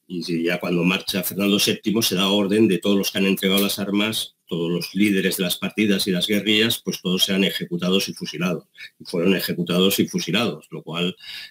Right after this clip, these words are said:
claramente es una, una traición, por cierto, muy parecida con lo que pasó en la Guerra Cristera, cuando, pues, eh, la jerarquía eclesial les obliga a entregar las armas, pues el gobierno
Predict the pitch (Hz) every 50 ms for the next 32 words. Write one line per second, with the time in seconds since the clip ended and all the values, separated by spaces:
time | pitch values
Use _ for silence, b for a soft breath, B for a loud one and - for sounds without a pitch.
0 | B _ - 104 101 90 87 92 87 85 - 101 98 92 - 107 107 98 95 92
1 | 92 90 87 - - 113 107 98 95 - 95 95 95 90 - - 98 95 101 110
2 | 113 110 - _ _ _ _ _ _ _ _ 92 80 - 95 85 - - 87 92
3 | 92 85 87 92 95 87 - - 95 92 98 98 - 98 87 85 87 90 85 -
4 | 87 - - 92 87 87 87 82 82 87 87 87 90 85 - 90 87 - - -
5 | 104 104 95 101 104 - 98 85 82 78 80 80 76 71 71 71 - - 82 -
6 | - - - B B B B B B B _ _ - 95 87 82 80 80 73 71
7 | 82 87 78 - 80 85 87 80 80 - 87 85 80 - 92 87 78 85 87 85
8 | - 101 98 104 95 - - 85 87 90 90 90 87 - 92 92 90 90 - 101
9 | 95 - 120 110 107 104 110 117 120 120 - - _ 95 82 76 73 73 - -
10 | - - _ _ - 90 78 76 76 76 80 87 85 82 82 - 90 85 82 80
11 | 82